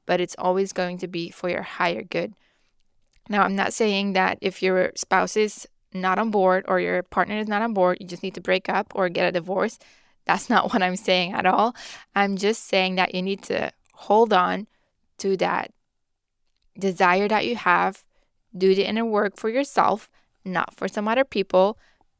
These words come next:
Don't expect other people to change in order for you to see the change,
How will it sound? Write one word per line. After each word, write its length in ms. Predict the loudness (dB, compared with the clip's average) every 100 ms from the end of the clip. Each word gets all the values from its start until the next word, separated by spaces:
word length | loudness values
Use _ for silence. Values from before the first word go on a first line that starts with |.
| -2
Don't 320 | 2 2 0
expect 460 | -8 2 2 2 -2
other 240 | 0 0
people 340 | -2 -8 -4 -4
to 120 | -4
change 440 | -6 -4 -4 -4
in 200 | -8 -6
order 200 | -2 -2
for 160 | -2 -4
you 140 | -4 -4
to 140 | -6
see 240 | -8 -6
the 120 | -4 -4
change, 440 | -2 -2 -2 -6